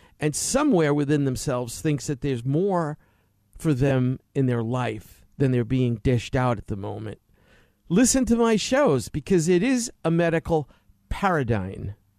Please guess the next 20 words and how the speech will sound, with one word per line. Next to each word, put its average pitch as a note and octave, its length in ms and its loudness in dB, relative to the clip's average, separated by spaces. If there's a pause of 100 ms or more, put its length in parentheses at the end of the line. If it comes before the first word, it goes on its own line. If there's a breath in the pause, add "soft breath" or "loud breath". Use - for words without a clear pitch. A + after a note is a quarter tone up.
(280)
It's - 180 -8
a G#3 60 -8
paradigm. C3 720 0
I F3 120 2
deliver G3 380 -2
to F3+ 60 -4
you D3+ 360 0 (400 soft breath)
thirty F3+ 280 2
minutes D3 340 0
each C#3 140 -6
Saturday, A2+ 640 -4
a G#2+ 60 -18
paradigm. F#2+ 800 -8 (1400 soft breath)
So A#3+ 140 0
I'm D#4 100 0
gonna C#4+ 140 2
let A#3 240 0
you G#3 60 -8
go B3+ 220 0
now, C#3 360 0